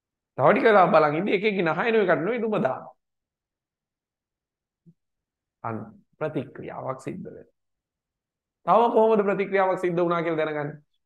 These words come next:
ආලෝකයක් නිකුත් වෙන්න පුළුවන්. ආලෝකයක් නිකුත් වෙන්න පුළුවන්. දැන් ගිහිල්ලා බැලුවොත් එහෙම ලිපේ අම්ම බත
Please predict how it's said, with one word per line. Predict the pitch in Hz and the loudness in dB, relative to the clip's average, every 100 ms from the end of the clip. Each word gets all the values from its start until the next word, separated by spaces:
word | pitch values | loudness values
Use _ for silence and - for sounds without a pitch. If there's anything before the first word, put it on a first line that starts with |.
| - | -2
ආලෝකයක් | - 185 269 254 240 233 208 202 | 4 6 8 6 4 2 -2 -2
නිකුත් | 170 170 175 170 | -6 -2 -2 0
වෙන්න | 156 156 202 | 0 0 -2
පුළුවන්. | 185 117 92 _ _ _ _ _ _ _ _ _ _ - | -2 -2 -8 _ _ _ _ _ _ _ _ _ _ -12
ආලෝකයක් | 120 127 147 147 143 151 | -2 2 2 2 0 -2
නිකුත් | 135 135 107 | -4 -4 -2
වෙන්න | 123 160 | -2 0
පුළුවන්. | 170 123 127 | 0 0 0
දැන් | 139 | -2
ගිහිල්ලා | 147 147 151 | 0 0 2
බැලුවොත් | 143 147 147 | 2 0 0
එහෙම | 147 147 | 0 0
ලිපේ | 123 123 170 120 139 - _ _ _ - | -2 0 2 4 2 -4 _ _ _ -2
අම්ම | 135 190 180 | 0 2 2
බත | 170 | 4